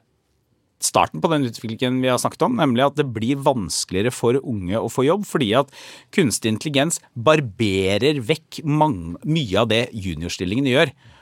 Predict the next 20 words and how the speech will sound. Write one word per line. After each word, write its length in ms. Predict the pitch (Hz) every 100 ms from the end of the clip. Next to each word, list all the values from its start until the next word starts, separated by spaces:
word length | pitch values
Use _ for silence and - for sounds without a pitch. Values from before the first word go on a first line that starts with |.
| -
Og 80 | 143
så 80 | 214
blir 100 | 196
det 140 | 185 185
store 180 | 185
spørsmålet, 540 | 165 143 123 147 180 180 _ _ _ _ _ _ -
du 80 | 156
skal 160 | 170 156
ikke 140 | 170
være 100 | 202
junior 320 | 156 123 156
hele 240 | 156 147 151
livet, 320 | 143 123 196
men 140 | 180
du 80 | 170
må 140 | 170 147
jo, 140 | 185
for 320 | - - 151 139
å 240 | 147 160
bli 320 | 139 117 123